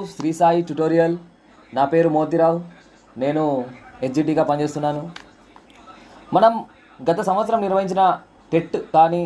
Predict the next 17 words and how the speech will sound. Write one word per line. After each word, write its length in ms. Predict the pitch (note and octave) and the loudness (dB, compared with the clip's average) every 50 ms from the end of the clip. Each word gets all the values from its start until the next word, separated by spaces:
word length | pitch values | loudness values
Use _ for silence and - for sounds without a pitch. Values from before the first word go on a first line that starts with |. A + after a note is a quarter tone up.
| E3+ - - - - - _ _ _ _ _ _ _ _ - - C#3 | -6 -10 -16 -20 -20 -20 _ _ _ _ _ _ _ _ -8 -4 -2
రెండు 160 | D#3 E3+ G3 | 0 2 2
వేల 120 | G#3+ G#3+ G#3 G#3 G3 | 4 4 4 4 4
పద్దెనిమిదిలో 280 | F3 E3+ F#3+ G3 F#3+ F#3 | 2 2 0 0 0 0
నిర్వహించినటువంటి 540 | F3+ F#3 F3+ E3+ F3+ F3 F3 F3+ F3 F3+ F3+ E3 D3 C#3+ | 0 0 0 0 0 0 0 0 0 0 0 0 0 0
టీఆర్టీ 380 | D#3 E3+ E3+ E3+ E3+ F3 F3 E3+ E3+ - - _ _ _ _ _ _ _ - | 4 4 4 4 4 0 -2 -2 -4 -8 -16 _ _ _ _ _ _ _ -10
ఈ 80 | C#3+ C#3+ D3+ | -8 -6 -6
క్వశ్చన్ 220 | C#3+ G3 G#3 G3 G3 | -6 -4 -4 -2 -2
పేపర్స్ 340 | G3 F#3 G3+ G3 F3+ F#3+ F#3+ F#3 E3 - - - - - - | 0 2 2 2 2 0 0 -2 -2 -4 -6 -12 -20 -14 -8
మనం 160 | C#3 D3+ D3 D3 | -8 -6 -2 0
చూసినట్లయితే, 500 | E3 E3+ E3+ F3+ E3+ E3 F3 F3 E3+ F3+ E3 C3+ C3+ D3 - - _ _ _ - _ _ _ _ _ _ _ _ _ - - - - - - - - - - - - - - | 0 0 0 0 2 2 2 2 2 0 -2 -4 -6 -10 -16 -20 _ _ _ -20 _ _ _ _ _ _ _ _ _ -20 -20 -20 -20 -20 -20 -20 -20 -20 -20 -20 -20 -6 0
ప్రశ్నల 320 | E3+ F#3+ G3 G3 B3+ B3+ C4 A#3+ | 2 2 2 4 2 2 4 4
సరళిలో 360 | A3 A3 G#3+ G#3+ G#3+ G#3+ G#3+ G3 E3 D#3+ D#3+ - F3+ | 2 2 2 2 2 4 4 4 4 2 2 4 4
చాలా 240 | G#3 A#3 F#3 G3 F#3 E3+ E3 | 6 6 6 4 4 4 2
మార్పు 240 | E3+ E3+ F3+ F3 | 2 0 0 -2
వచ్చిందని 340 | F3 F3 F3 F3 F3 F3 E3+ D3 C#3+ D3+ | -2 -2 -4 -4 -4 -4 -4 -4 -4 -4
మనం 100 | E3 D#3+ C#3 C#3+ | -2 -2 -2 -2
గమనించవచ్చు. 560 | C#3+ D3+ D3+ C#3+ D#3 D3+ D3 - D#3 D3 | -2 -2 -4 -4 -4 -4 -4 -6 -8 -12